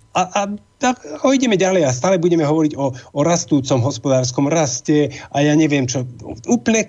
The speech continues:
kraviny, je to úplne normálne. Človek nemôže ani počúvať takéto voloviny.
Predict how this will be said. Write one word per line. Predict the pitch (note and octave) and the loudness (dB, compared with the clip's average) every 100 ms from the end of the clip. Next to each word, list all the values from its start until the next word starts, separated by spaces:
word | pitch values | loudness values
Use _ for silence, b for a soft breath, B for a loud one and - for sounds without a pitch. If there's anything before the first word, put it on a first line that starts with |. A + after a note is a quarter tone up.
| - | -8
kraviny, | - D3+ C#3+ G3+ B3+ G#3+ | -6 -2 0 0 0 0
je | C#3 | 0
to | - E3 | -2 -4
úplne | F#3 F#3 | -2 0
normálne. | F3 G#3 B3 A#3+ | 0 0 -2 -2
Človek | G3 - F#3 F#3 | -2 -2 -2 0
nemôže | G3 G#3+ F#3 | -2 0 -2
ani | G3+ | -2
počúvať | G3 B3 C4 C4+ D3 A2+ | -2 -2 0 0 0 0
takéto | C3+ C3+ B2+ | -2 -2 0
voloviny. | C3 D3+ C#3+ A#2+ G2 | 2 2 2 0 -2